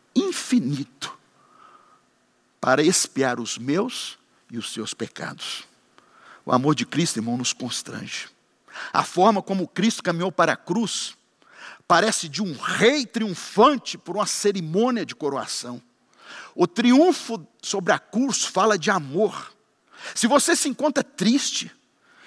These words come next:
se você acha que tudo tá acabado, se você acha que agora não tem mais jeito, nessa semana faz exatamente um ano que nós fizemos nosso primeiro culto online.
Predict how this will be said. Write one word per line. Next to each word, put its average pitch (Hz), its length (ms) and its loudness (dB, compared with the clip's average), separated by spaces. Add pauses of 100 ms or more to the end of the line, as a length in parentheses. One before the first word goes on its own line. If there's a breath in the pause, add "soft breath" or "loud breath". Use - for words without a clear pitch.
(140 loud breath)
se - 140 -2
você 269 240 4
acha 294 200 6
que - 120 -6
tudo - 240 -6
tá 294 100 4
acabado, 208 720 2 (560 loud breath)
se - 160 2
você 302 300 8
acha 320 200 6
que 311 100 2
agora 254 400 8
não 285 80 -4
tem 302 100 -2
mais 254 260 4
jeito, 240 400 4 (240 loud breath)
nessa 277 480 4
semana 247 460 4
faz 233 300 4
exatamente 254 680 2 (160)
um 403 280 8
ano 349 520 8 (220 loud breath)
que 240 80 0
nós 269 180 6
fizemos 247 380 2
nosso 269 240 2
primeiro 285 480 4
culto 311 380 2
online. 262 540 6